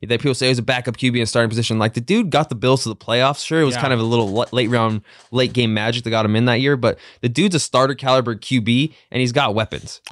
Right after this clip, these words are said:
Speaker 2: Yeah, I, you know what? I, I do think that if, uh, if he is at the helm of the Q B for the Chargers, they might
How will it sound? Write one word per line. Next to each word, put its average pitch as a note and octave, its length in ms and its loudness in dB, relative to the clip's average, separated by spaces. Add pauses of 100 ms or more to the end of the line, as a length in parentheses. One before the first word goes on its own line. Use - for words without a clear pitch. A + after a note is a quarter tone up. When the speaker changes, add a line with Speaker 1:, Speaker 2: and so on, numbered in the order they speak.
(100)
Speaker 2:
Yeah, F3+ 180 0
I, G#3+ 220 0
you G3+ 160 0
know A3 100 2
what? A#3+ 160 0
I, G3 180 2
I F#3 60 0
do F3 220 2
think G3 260 -2
that E3+ 220 2
if, D3 160 0
uh, A#2+ 400 2
if D3 160 0
he F3+ 500 0
is D3+ 80 2
at E3 120 2
the E3 60 0
helm F3 200 2
of E3+ 60 2
the F3 40 -2
Q F#3 220 0
B F#3+ 160 2
for F#3 140 -2
the E3 80 -2
Chargers, F#3+ 500 0
they C3+ 320 0
might C3+ 500 2